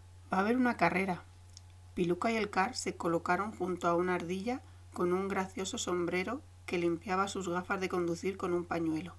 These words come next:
Un soldado de juguete agitó una bandera y salieron disparados. Brum, brum, bajaron por la calle principal a todo gas, entre una gran muchedumbre que les aclamaba.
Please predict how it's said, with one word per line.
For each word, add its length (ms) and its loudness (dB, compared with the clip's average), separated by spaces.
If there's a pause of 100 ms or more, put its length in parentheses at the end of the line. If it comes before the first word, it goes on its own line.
(920)
Un 140 -2
soldado 480 4
de 80 0
juguete 500 0
agitó 380 -4
una 160 0
bandera 520 2
y 100 -6
salieron 440 -2
disparados. 760 0 (1000)
Brum, 420 4
brum, 400 2 (340)
bajaron 560 2
por 140 0
la 100 2
calle 260 2
principal 580 0
a 100 2
todo 280 2
gas, 300 -4 (600)
entre 320 2
una 220 2
gran 260 2
muchedumbre 680 -4
que 140 -2
les 160 0
aclamaba. 580 0